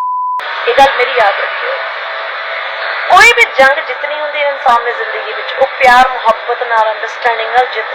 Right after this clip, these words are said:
ਸਕਦਾ, ਆਪਣੀ ਮਿੱਠੀ ਜ਼ੁਬਾਨ ਨਾਲ। ਪਰ ਜਿਹੜੀਆਂ ਬਦਤਮੀਜ਼ੀਆਂ ਤੇ ਗੰਦਗੀ ਤੇ ਤੁਸੀਂ ਉਤਰੇ ਹੋ, ਇਹ ਤਾਂ ਕਦੀਆਂ ਜੰਗਾਂ ਨਹੀਂ ਜਿੱਤੀਆਂ ਜਾਂਦੀਆਂ। ਜਦੋਂ ਨਾਈਨਟੀਨ ਫੋਰਟੀ ਸੈਵਨ ਦੇ ਵਿੱਚ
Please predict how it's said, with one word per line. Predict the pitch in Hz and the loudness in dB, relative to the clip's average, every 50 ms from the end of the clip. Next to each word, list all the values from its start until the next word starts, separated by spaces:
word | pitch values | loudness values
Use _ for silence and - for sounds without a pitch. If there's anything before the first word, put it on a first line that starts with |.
| - - | -6 -4
ਸਕਦਾ, | - - - - - | -2 -2 2 4 4
ਆਪਣੀ | - - - - - | 4 4 2 0 0
ਮਿੱਠੀ | - - - - - - | 0 0 0 0 -2 0
ਜ਼ੁਬਾਨ | - - - - - - - | 2 2 2 4 2 2 0
ਨਾਲ। | - - | 0 -2
ਪਰ | - - 190 | -2 -2 0
ਜਿਹੜੀਆਂ | - 240 262 277 285 294 285 - - | 2 0 0 0 2 0 0 2 2
ਬਦਤਮੀਜ਼ੀਆਂ | 208 - - 247 240 233 226 - - 233 233 | 0 0 -2 -4 -4 -4 -4 -6 -4 -4 -4
ਤੇ | - 254 - | -2 -2 -2
ਗੰਦਗੀ | - - - - - - - - | -2 -2 -2 -2 -4 -4 -4 -4
ਤੇ | - | -4
ਤੁਸੀਂ | - - - - - 539 | -4 -4 -6 -6 -6 -6
ਉਤਰੇ | 480 - - - - - | -4 -4 -4 -4 -4 -4
ਹੋ, | - - - - - - - - - - - - - - - - - - - - - - - - | -4 -2 -2 0 0 0 0 0 0 0 0 -2 -2 -2 -4 -4 -4 -4 -6 -6 -8 -8 -8 -8
ਇਹ | 233 - | -6 -2
ਤਾਂ | - 277 269 | 0 0 0
ਕਦੀਆਂ | - - - - - 254 254 - | 0 0 -2 -2 -2 -2 -2 -2
ਜੰਗਾਂ | - 220 208 202 214 220 | -2 -4 -4 -2 -2 -2
ਨਹੀਂ | 226 226 | -2 -4
ਜਿੱਤੀਆਂ | - - - - - - | -6 -8 -6 -4 -4 -4
ਜਾਂਦੀਆਂ। | - - - - - - - - - - - - - | -4 -4 -6 -6 -6 -8 -8 -8 -8 -8 -8 -8 -8
ਜਦੋਂ | - 233 262 247 | -6 -4 0 2
ਨਾਈਨਟੀਨ | 247 247 247 254 262 294 277 - - | 2 2 2 2 -2 -4 -6 -2 0
ਫੋਰਟੀ | 254 247 226 - - | 0 0 0 -2 -6
ਸੈਵਨ | - - - 233 226 226 233 - | -4 0 0 0 2 0 -2 -2
ਦੇ | - 233 | -2 -2
ਵਿੱਚ | - - | -2 -4